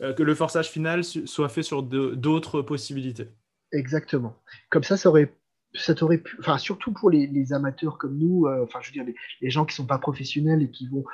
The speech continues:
Speaker 2: souvent travailler avec les mêmes, quand je dis travailler, mais présenter à des mêmes gens, il y a des effets que t'aurais envie de répéter et celui-là,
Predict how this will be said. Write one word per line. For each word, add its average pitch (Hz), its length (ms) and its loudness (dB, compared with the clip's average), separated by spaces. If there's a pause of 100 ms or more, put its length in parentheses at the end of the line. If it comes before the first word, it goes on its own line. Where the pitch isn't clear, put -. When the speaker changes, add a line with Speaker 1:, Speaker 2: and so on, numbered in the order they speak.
(220)
Speaker 2:
souvent 156 380 2
travailler 151 400 2
avec 143 240 0
les 139 100 2
mêmes, 127 220 -4
quand 120 160 -4
je 104 80 -10
dis 113 100 -8
travailler, 127 560 -4
mais 123 160 -8 (300)
présenter 147 480 4
à 143 80 8
des 135 120 2
mêmes 156 260 8
gens, 165 260 6 (460)
il 147 100 -2
y 147 40 4
a 143 40 2
des 147 200 2
effets 180 220 2
que 156 100 -4
t'aurais 139 440 -2
envie 175 360 6
de 151 120 6
répéter 147 600 0
et 139 40 2
celui-là, 160 520 2